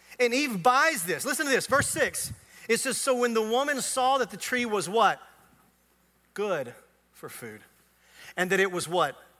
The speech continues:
"A delight to the eyes." I want it so bad. "And that the tree was to be desired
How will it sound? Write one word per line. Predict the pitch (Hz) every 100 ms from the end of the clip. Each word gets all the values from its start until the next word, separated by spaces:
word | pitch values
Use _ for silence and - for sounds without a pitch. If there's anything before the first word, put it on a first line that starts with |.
| _
"A | -
delight | 131 131 135 151 185 185 185
to | -
the | 147 139
eyes." | 127 117 110 -
I | 156 131
want | 113 135 139 113
it | -
so | - 151
bad. | 110 127 98 - - _ _ _ _ _ _ _ _ _ _ _ _ _ _ _ _ 135
"And | 135
that | 127
the |
tree | 123 - 165 160
was | 151 131 -
to | 135
be | 127
desired | 123 110 127 131 143 151 147